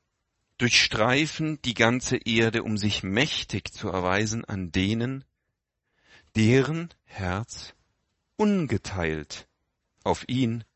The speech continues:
gerichtet ist. Da ist das Problem. Asa war ein Mann, der Gott nachfolgen wollte.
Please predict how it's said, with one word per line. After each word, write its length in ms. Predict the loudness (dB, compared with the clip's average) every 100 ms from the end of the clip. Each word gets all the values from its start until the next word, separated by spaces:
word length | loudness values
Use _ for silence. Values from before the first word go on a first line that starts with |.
| _ _ _ 0
gerichtet 480 | 4 6 4 -2 -8
ist. 380 | -8 -12 -16 -20 _ _ _ _ _ _ _ _ _ _ _ _ _ _ _ _ _ _ _ _ _ _ _ _ _ _ _ _ _
Da 160 | 6 6
ist 80 | 6
das 120 | 0
Problem. 460 | -6 0 0 0 -6 _ _ _ _ _ _ _ _ _ _ -20 -20 _
Asa 460 | 6 8 10 8 6
war 140 | 2
ein 140 | 2 2
Mann, 380 | 4 4 0 -10 -20 -4 0
der 80 |
Gott 220 | 2 2 4
nachfolgen 560 | 4 4 -2 -2 -2
wollte. 400 | -6 -6 -10 -14